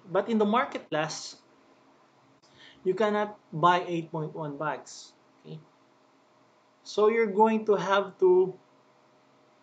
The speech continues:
either use eight bags or nine bags of cement. Now, to be on the safer side, uh, so that you won't have material deficits, I think it would be better if you estimate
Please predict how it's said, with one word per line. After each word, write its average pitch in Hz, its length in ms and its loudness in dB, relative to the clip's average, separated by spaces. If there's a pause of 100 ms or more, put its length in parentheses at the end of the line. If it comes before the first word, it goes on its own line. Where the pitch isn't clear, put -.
(1080)
either 202 360 2
use 190 540 2
eight 214 260 -2
bags 165 540 0 (540)
or 226 120 0
nine 151 280 -4
bags 143 540 -6 (580)
of 156 100 -16
cement. 139 340 -10 (880)
Now, 202 200 0
to 220 140 0
be 220 160 0
on 202 60 0
the 202 80 2
safer 240 440 0
side, 175 480 0 (1600)
uh, 180 320 0
so 185 140 -4
that 190 280 -2
you 185 180 6
won't 202 280 4
have 196 400 2 (720)
material 190 520 4
deficits, 175 840 -4
I 170 60 -4
think 214 300 -6
it - 120 -8
would 170 140 -6
be 175 80 2
better 175 380 -2
if 156 260 -8
you 170 180 -6
estimate 170 460 -8